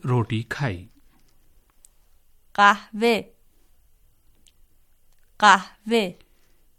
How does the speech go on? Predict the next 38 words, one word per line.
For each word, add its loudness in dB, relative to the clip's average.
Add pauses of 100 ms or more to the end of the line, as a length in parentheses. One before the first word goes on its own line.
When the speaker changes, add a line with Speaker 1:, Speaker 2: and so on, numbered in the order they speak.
(140)
Speaker 1:
قہوہ۔ -2 (460)
جی 2
ہاں، 2
جیسا -4
کہ -4
ہم 0
پہلے -2
عرض -4
کر -6
چکے -8
ہیں -2
کہ -4 (1080)
فارسی 2
الفاظ -4
کے -6
آخر -4
میں 0
اگر -2
چھوٹی -4
ہے -4
آئے -12 (380)
تو 2
اسے 0
بڑی -2
یہ 0
کی -6
طرح -6
تلفظ -8
کیا -4
جاتا -12
ہے۔ -12 (800)
راحلہ، 0
ایک -2
بار 2
آپ -2
اسے -4
پھر -6
پڑھیے۔ -4